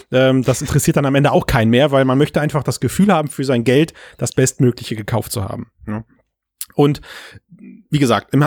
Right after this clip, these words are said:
im V-R-Bereich würde ich es aber einfach darauf zurückzuführen, dass es eben einfach noch, wir leben momentan noch mit sehr viel Defiziten, ja, äh, im, im, mit den, mit der Hardware, die wir momentan haben. Wir haben keinen variablen Fokus, das, wir haben keinen variablen Fokus, das wäre einfach toll. Wir haben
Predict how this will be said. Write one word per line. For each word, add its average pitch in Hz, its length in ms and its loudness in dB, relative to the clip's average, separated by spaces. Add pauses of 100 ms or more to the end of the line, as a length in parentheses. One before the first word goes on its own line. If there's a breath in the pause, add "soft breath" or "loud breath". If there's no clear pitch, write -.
im 143 120 0
V-R-Bereich 165 640 0
würde 160 140 -2
ich 143 60 -4
es - 60 -2
aber 151 100 0
einfach 139 220 -6
darauf 143 260 -2
zurückzuführen, 147 640 -2
dass 139 160 -2
es 175 100 -6
eben 143 260 -2
einfach 147 300 -2
noch, 135 220 -4 (420 soft breath)
wir 131 160 0
leben 160 380 2
momentan 147 540 2
noch 143 100 2
mit 131 160 0
sehr 139 160 2
viel 135 220 2
Defiziten, 113 800 -2
ja, 127 220 0 (340 loud breath)
äh, 127 260 0
im, 165 200 0
im, 151 200 0
mit 139 120 2
den, 143 120 2
mit 135 120 0
der 127 120 0
Hardware, 139 240 0
die 120 140 -2
wir 123 80 0
momentan 117 340 0
haben. 110 200 -2
Wir 123 100 0
haben 151 140 0
keinen 147 320 0
variablen 127 440 2
Fokus, 131 600 0
das, 120 240 -8
wir 127 60 0
haben 131 80 -2
keinen 127 180 -4
variablen 120 320 -2
Fokus, 139 340 -2
das 120 160 -10
wäre 120 100 -2
einfach 113 260 -10
toll. 107 280 -4
Wir 117 100 0
haben 135 160 0